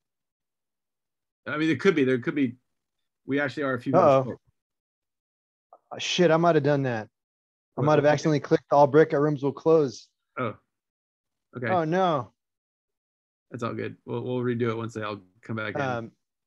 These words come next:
Speaker 2: oh, idiot. Gosh.
Speaker 1: All
Speaker 2: Um,
Speaker 1: good.
Speaker 2: do you wanna give 'em sort of ten minutes to just talk with each other in this first round and then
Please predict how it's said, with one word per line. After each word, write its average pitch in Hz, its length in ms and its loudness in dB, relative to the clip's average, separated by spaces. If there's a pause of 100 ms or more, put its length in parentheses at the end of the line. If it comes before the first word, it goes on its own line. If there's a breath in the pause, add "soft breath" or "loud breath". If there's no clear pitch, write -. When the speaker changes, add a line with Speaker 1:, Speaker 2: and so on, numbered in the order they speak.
(320)
Speaker 2:
oh, 131 360 0
idiot. 165 440 -6 (100)
Gosh. 151 420 -12 (420)
Speaker 1:
All 135 240 -2
Speaker 2:
Um, 120 80 -6
Speaker 1:
good. 127 100 -4 (100)
Speaker 2:
do - 640 -8
you 165 40 8
wanna 165 220 4 (500)
give 180 180 4
'em 170 80 2
sort 170 180 2
of 143 140 0
ten 175 220 0
minutes 170 260 0
to 151 100 -8
just 147 220 -6
talk 156 240 -2
with 151 140 -6
each 127 160 -10
other 160 160 2
in 143 60 -2
this 131 120 -6
first 160 300 -8
round 175 280 -4
and 139 140 -8
then 131 320 -4